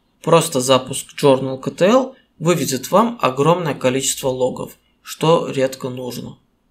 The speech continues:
Чаще всего важнее посмотреть логи за последнее время. Journal K T L минус E.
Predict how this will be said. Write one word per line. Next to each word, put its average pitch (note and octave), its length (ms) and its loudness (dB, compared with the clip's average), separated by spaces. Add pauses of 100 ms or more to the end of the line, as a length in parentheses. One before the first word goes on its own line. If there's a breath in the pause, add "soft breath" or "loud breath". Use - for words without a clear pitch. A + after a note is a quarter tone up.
(140)
Чаще D#3+ 440 0
всего G#3 560 0
важнее D#3 480 -2
посмотреть C3 720 -4
логи D#3+ 320 0
за C3 580 0
последнее C#3 540 -2
время. B2+ 540 -6 (460)
Journal D3 340 -2
K D3+ 100 -8
T F#3 140 -2
L G#3 200 2
минус C#3 360 -8
E. - 280 -8